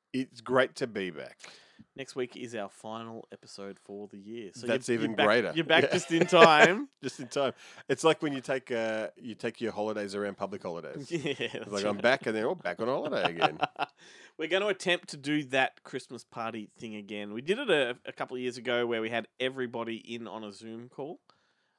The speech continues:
Speaker 1: Ah, is
Speaker 2: Uh,
Speaker 1: that what we're doing? Or are we doing it, are they, are we coming here to do it?
Speaker 2: No, we'll just do a big Zoom call.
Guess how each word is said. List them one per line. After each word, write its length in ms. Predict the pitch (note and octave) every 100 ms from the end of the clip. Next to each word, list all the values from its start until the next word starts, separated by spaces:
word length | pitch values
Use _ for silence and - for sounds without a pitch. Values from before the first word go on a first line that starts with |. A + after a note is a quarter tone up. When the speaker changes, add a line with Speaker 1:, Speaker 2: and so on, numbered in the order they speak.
| _
Speaker 1:
Ah, 200 | G#2 A#2+
is 100 | B2 G#2
Speaker 2:
Uh, 60 |
Speaker 1:
that 60 | B2
what 100 | B2+
we're 80 | A#2+
doing? 300 | B2 E3+ G3+
Or 80 |
are 40 | A2
we 120 | A2
doing 240 | A2 A2+
it, 100 | A2 - - -
are 80 | F#2
they, 120 | F#2+ F#2 -
are 60 |
we 100 | F#2+
coming 260 | - F#2 F2
here 220 | F2+ E2+
to 120 | -
do 120 | - C#2+
it? 60 | -
Speaker 2:
No, 120 | G2
we'll 80 | F#2+
just 120 | F#2 -
do 60 |
a 60 | D#2
big 200 | D2 D#2
Zoom 420 | G2+ G#2 G2 F2+ _
call. 400 | F3 - G1+